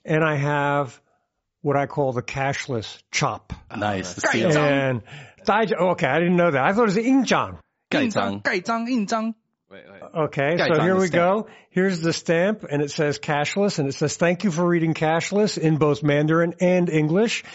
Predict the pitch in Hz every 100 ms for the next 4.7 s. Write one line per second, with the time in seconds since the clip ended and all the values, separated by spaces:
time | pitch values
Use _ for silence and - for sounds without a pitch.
0 | - - _ 170 160 180 185 156 175 185
1 | 175 196 185 107 - 120 143 180 214 214
2 | 175 170 165 190 185 165 160 175 208 190
3 | - - - 190 196 214 208 202 202 -
4 | 262 285 294 262 233 247